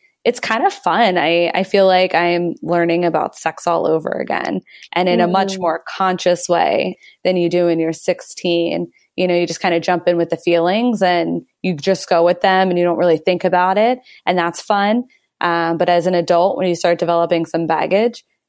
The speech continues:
Speaker 1: I think that it can feel a little bit different when you're starting to get back in touch to that side of you.
Speaker 2: Yeah, it's so interesting. You said that you felt safe with her, but it sounds like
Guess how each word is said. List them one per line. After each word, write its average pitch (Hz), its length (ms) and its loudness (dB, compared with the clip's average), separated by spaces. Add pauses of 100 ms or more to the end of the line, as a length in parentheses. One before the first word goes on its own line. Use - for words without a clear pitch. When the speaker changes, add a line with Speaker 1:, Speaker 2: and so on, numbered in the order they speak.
Speaker 1:
I 170 140 0
think 175 340 -2
that 170 440 0
it 170 120 0
can 165 320 -2
feel 160 480 0
a 160 80 2
little 170 260 2
bit 165 200 2
different 165 460 -2
when 165 140 0
you're 156 100 0
starting 160 380 -4
to 160 100 -6
get 165 120 0
back 156 220 -4
in 160 100 -6
touch 156 280 -6
to - 100 -8
that 156 220 -4
side 160 240 -2
of 165 140 -2
you. 165 340 -4 (1080)
Speaker 2:
Yeah, 262 200 4
it's 233 160 2
so 254 220 2
interesting. 226 540 -4
You 202 100 -2
said 208 220 0
that 185 140 -10
you 214 80 -12
felt 190 280 -2
safe 202 320 0
with 175 120 -6 (140)
her, 208 340 2
but 190 140 -6
it - 180 -8
sounds 185 540 -2
like 170 380 -4